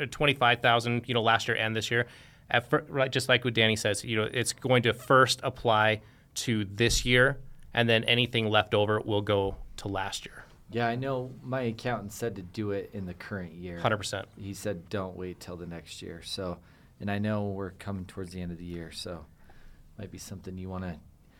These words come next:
Speaker 2: i-, if you're listening to this, I, I can't give specific tax, tax advice. The only thing I can say is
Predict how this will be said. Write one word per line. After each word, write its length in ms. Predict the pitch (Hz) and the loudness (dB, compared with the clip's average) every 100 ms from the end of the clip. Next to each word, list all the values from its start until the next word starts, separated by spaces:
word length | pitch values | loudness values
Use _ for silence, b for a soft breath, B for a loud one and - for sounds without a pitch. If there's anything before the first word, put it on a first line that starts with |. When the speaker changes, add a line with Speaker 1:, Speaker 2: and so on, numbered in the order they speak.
| b - | b -4
Speaker 2:
i-, 40 | |
if 340 | 143 - 120 | -4 -2 -4
you're 100 | 120 | -2
listening 480 | 117 156 151 143 120 | 0 0 0 -4 -4
to 120 | 113 | -4
this, 460 | 101 104 101 - - _ b b b b b - - - | -2 -2 -2 -6 -14 _ b b b b b -20 -20 -10
I, 180 | 104 120 131 | -4 -2 -2
I 100 | 127 | -6
can't 320 | 123 143 120 | -2 -2 0
give 280 | 123 107 - | 0 0 -4
specific 560 | - 113 107 110 107 - | -8 -6 -6 -4 -6 -6
tax, 320 | 104 90 - - - | -8 -8 -10 -20 -16
tax 320 | - 107 - | -4 -4 -4
advice. 340 | 98 90 82 - | -6 -4 -6 -2
The 80 | |
only 120 | 113 123 | -2 -2
thing 200 | 131 123 | -2 -4
I 80 | |
can 180 | 104 101 | -4 -6
say 300 | 87 - 98 | -8 -4 -2
is 220 | 95 90 | -2 -6